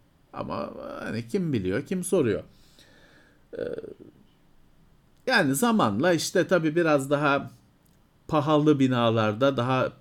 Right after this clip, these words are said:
pahalı, daha iyi tesisat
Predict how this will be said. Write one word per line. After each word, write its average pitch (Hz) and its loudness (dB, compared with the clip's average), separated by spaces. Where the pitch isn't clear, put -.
pahalı, 117 2
daha 117 2
iyi 110 0
tesisat 95 -4